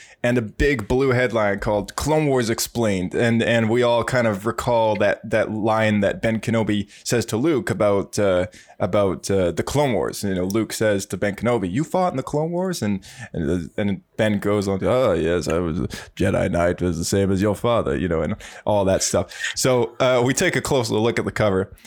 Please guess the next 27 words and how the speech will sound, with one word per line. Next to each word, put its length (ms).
and 200
there's 260
a, 260
a 60
picture 320
of 100
Boba 260
Fett, 360
you 80
know, 280
very 160
classic 420
picture 340
of 160
him, 320
uh, 320
zoomed 340
in 220
on 340
the, 280
uh, 280
the 120
bridge 320
of 60
the 80
Star 260
Destroyer, 500